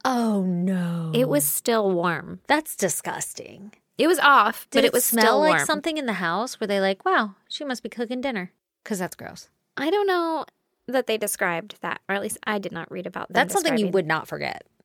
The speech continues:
Speaker 2: I would assume not, no, but it also probably smelled mostly like blood.
Speaker 1: Yeah, yeah, yeah. If the whole place is covered in blood.
Speaker 2: Yeah.
Speaker 1: Hmm. Okay, so this is, like, a horrific story, but
Speaker 2: Mm-hmm.
Speaker 1: I feel like it's so out there that it doesn't feel real to me.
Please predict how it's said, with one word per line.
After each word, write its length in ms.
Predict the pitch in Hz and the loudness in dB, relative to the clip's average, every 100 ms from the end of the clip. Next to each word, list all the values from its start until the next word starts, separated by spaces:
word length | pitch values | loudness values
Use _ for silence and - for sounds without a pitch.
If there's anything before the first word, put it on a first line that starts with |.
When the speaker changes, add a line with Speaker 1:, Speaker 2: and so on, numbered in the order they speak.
| - | -2
Speaker 2:
I 140 | 233 | 0
would 140 | 190 - | 0 -4
assume 500 | - 294 302 240 202 | -2 2 2 2 2
not, 340 | 214 180 175 - | 4 4 2 -2
no, 240 | 220 185 | 0 2
but 140 | 220 | 2
it 80 | 226 | 2
also 240 | - 302 285 | 2 2 2
probably 480 | - 254 240 226 208 | 2 2 2 0 0
smelled 300 | - 196 185 | 2 0 0
mostly 420 | 190 196 - 202 | 0 0 0 0
like 220 | 170 165 | 0 0
blood. 340 | 160 131 - - _ _ - | -2 -2 -2 -8 _ _ -8
Speaker 1:
Yeah, 180 | 165 | -6
yeah, 140 | 147 147 | -6 -8
yeah. 280 | 117 160 208 | -12 -12 -14
If 80 | 208 | -14
the 80 | |
whole 160 | 190 185 | -10 -10
place 200 | - 185 | -10 -12
is 100 | 190 | -12
covered 260 | 196 185 185 | -14 -12 -10
in 140 | 180 | -12
blood. 260 | 185 196 196 _ _ | -12 -14 -16 _ _
Speaker 2:
Yeah. 200 | - 165 | -6 -4
Speaker 1:
Hmm. 380 | 214 196 180 160 151 - _ _ - | -2 -2 -4 -8 -12 -18 _ _ -4
Okay, 280 | 226 196 - | -2 -2 0
so 160 | 226 | 2
this 160 | 254 330 | 2 2
is, 100 | 320 | 2
like, 140 | 269 | 4
a 80 | 214 | 4
horrific 680 | - 202 185 185 170 202 - | 4 6 6 6 4 0 0
story, 540 | - 185 165 160 220 | -2 2 4 4 4
but 100 | 220 | 4
Speaker 2:
Mm-hmm. 260 | 226 202 202 | 2 0 0
Speaker 1:
I 20 | |
feel 140 | 214 | 4
like 120 | 233 240 | 4 2
it's 160 | - | -2
so 680 | - - - 220 196 202 233 | -4 -4 0 4 6 6 4
out 360 | - 175 160 202 | 4 4 2 2
there 260 | 240 262 254 | 2 4 4
that 160 | 233 | 4
it 180 | 208 175 | 2 0
doesn't 360 | 202 196 208 190 | 0 0 -2 -2
feel 260 | 208 180 | 0 0
real 240 | 170 170 170 | 2 2 0
to 140 | - | -4
me. 280 | - - 196 | -12 -16 -18